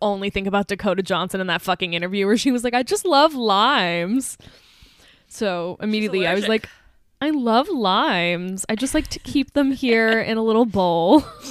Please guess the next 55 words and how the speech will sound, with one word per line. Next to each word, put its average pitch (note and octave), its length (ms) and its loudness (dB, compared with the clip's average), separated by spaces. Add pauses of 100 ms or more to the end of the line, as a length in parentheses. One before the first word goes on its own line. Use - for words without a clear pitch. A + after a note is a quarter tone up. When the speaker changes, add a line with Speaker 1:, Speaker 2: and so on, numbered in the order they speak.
(180)
Speaker 1:
<laughs> D4+ 60 0 (520)
Speaker 2:
No, G#3 60 -16
you're A#3 160 -16
right. F3+ 180 -10
Speaker 1:
Also, D4+ 200 6
at - 20 6
one F#4 120 4
point A#4+ 180 4
she C4 180 4
is A#3 140 2
totally G3 420 0
naked. D3 380 -6
Like, F#3 120 -2
we G#3+ 80 -4
see A#3 200 -2
her A3 140 -4
whole F3 200 -2
booty. - 420 -8 (200)
Speaker 2:
Yeah. E3+ 280 -8
Speaker 1:
And A3+ 120 -2
he's C#4+ 160 -2
like, - 160 -2
he's C4 340 2
watching F3+ 540 -2 (320)
intently. F3 880 -6 (400)
Just C#4 240 -6
when C4+ 140 0
she, D#4+ 220 0
she, - 160 4
like, A4 200 2
jabs C#4 420 -2
the C#4 140 0
knife A#3 280 0
at D4+ 160 4
him, E4+ 160 0
and C#4 80 -4
it - 100 -4
almost F#4+ 260 -2
looks - 100 -12
like A#4 100 0
she G4+ 120 2
hits C#4+ 180 -2
him E4+ 80 0
in D#4 80 -2
the C#4 80 0
face C4 320 0
accidentally. B3 800 0
And A#3+ 100 0
I A#3 120 4
was B3 160 0
like, A3+ 120 0
"Did A3 120 0
that D#4+ 160 2
happen?" D4 520 2
Like, C#4 220 -4